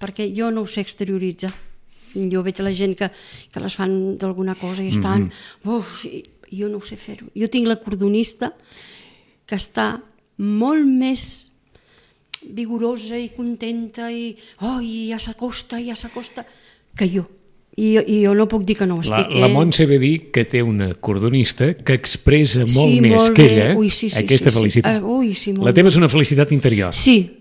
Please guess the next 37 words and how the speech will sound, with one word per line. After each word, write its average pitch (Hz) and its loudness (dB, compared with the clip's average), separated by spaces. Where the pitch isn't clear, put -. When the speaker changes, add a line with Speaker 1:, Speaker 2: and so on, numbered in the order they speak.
Speaker 1:
sí, 202 -4
jo 220 2
soc 254 -2
molt 202 2
feliç 254 4
i, 220 2
i 214 -2
s'ha 214 -6
preparat 208 -4
les 196 -8
coses 202 -4
amb 202 -4
molta 202 -4
cura, 262 4
ui, 226 0
tot, 214 -2
tot, 202 -10
tot, 220 -4
tots 208 -6
els 190 -6
detalls 214 0
de 196 -10
totes 202 -6
les 196 -14
coses. 254 -6
El - -2
meu 214 6
marit 214 4
també 202 4
hi 196 4
ha 185 -4
cooperat, 247 2
el 202 -2
meu 190 -2
fill, 262 0
tots, 220 -6
tots, 208 -6